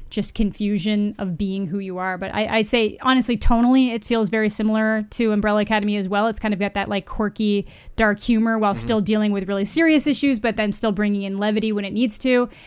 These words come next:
Speaker 1: And then, yeah, it does kind of have similar, like, big punch endings. So, yeah.
Speaker 2: All right, very cool. Uh, I haven't caught up with that one, but maybe I need to.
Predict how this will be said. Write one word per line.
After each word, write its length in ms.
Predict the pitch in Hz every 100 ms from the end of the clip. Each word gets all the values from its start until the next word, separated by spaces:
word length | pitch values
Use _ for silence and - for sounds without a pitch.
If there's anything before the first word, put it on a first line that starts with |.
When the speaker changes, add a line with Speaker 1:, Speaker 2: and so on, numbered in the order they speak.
| -
Speaker 1:
And 160 | - 226
then, 160 | 226 226
yeah, 280 | 294 269
it 280 | 214 214 208
does 260 | 226 226 214
kind 200 | 226 208
of 60 |
have 140 | 214 202
similar, 340 | - 220 208
like, 200 | 202 185
big 220 | 202 185
punch 240 | - 196 202
endings. 600 | 196 190 - - - - _ _ - _ _ _ _ _ _ _ _ _ _
So, 200 | - - -
yeah. 200 | - 107
Speaker 2:
All 80 |
right, 200 | 110 135
very 200 | 101 107
cool. 240 | 104 127 104
Uh, 240 | 101 101
I 80 | -
haven't 240 | 110 110 113
caught 160 | 113
up 100 | 110
with 120 | 110
that 180 | 110 107
one, 160 | 110 117
but 160 | 107
maybe 320 | 104 104 104 95
I 120 | 104
need 320 | 107 110 107
to. 280 | - 120 160